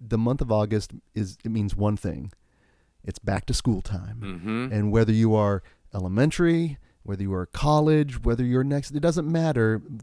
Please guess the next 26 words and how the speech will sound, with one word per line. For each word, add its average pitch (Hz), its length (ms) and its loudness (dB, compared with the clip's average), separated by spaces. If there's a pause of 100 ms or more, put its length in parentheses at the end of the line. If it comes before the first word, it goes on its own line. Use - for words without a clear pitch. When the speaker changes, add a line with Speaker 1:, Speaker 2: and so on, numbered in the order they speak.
Speaker 1:
For - 120 -4
the 123 80 4
month 151 220 6
of 160 120 2
August, 131 460 4 (320)
I 120 120 0
think 127 320 2
Rodney 123 460 2
Dangerfield 123 840 6
and 107 120 2
Oingo 139 360 4
Boingo. 110 680 4
Speaker 2:
<laughs> - 40 -14
Yeah. 127 300 -6
Hey. 143 560 0 (180)
Speaker 1:
You 139 140 -4
know, 147 80 -6
I 135 140 -2
think, 160 400 -4
I 139 180 0
just 156 220 -6
think 185 180 2
of 139 200 4
school-based 151 560 4
shenanigans. 107 680 -2 (340)
And 123 440 2